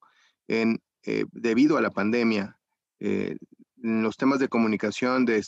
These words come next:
de, de, de hacer las cosas ahora de manera remota, podemos tener una gran oportunidad de seguir, eh, las tendencias en el mundo y hacer llegar nuestro mensaje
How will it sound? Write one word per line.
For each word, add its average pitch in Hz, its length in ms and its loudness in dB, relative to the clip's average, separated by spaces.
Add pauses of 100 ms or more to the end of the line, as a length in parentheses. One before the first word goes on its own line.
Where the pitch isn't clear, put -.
de, 104 540 -2
de, 101 260 -4
de 104 120 -2
hacer 123 280 -4
las 127 180 -2
cosas 127 500 -2
ahora 120 560 0
de 113 100 -2
manera 113 280 0
remota, 120 500 0 (480)
podemos 147 440 0
tener 143 240 0
una 147 200 2
gran 147 540 2 (960)
oportunidad 120 880 0 (560)
de 107 140 0
seguir, 131 720 0 (1300)
eh, 107 200 -6 (140)
las 110 240 -4
tendencias 127 640 0
en 110 80 0
el 110 120 0
mundo 131 460 2 (360)
y 117 180 2
hacer 151 580 -2 (140)
llegar 135 640 0 (200)
nuestro 123 460 0
mensaje 143 840 -2